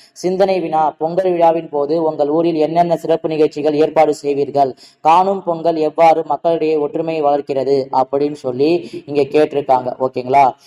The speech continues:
இந்த வீடியோ வந்து இதோட முடிச்சுக்கலாம்னு இருக்கேன். இந்த வீடியோ வந்து உங்களுக்கு பிடிச்சிருந்தா லைக் பண்ணுங்க. ஆம்,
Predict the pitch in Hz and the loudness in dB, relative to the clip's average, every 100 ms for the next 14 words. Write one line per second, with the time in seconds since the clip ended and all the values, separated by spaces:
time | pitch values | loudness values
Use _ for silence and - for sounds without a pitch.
0 | _ 139 156 208 185 190 196 185 160 160 | _ -6 0 2 4 4 6 4 2 -2
1 | 165 165 151 160 165 151 147 - 156 151 | -4 -4 -2 -2 -2 -4 -6 0 0 0
2 | 135 - 160 175 156 143 165 175 165 151 | -2 0 2 2 0 -2 0 4 2 2
3 | 156 143 135 131 151 151 151 143 143 156 | 0 -2 -4 -4 -4 -2 -4 2 4 4
4 | 139 143 - 143 135 127 156 175 _ _ | 4 -2 -2 -4 -2 2 4 4 _ _
5 | _ _ 147 151 143 139 139 | _ _ -4 -2 -2 -4 -8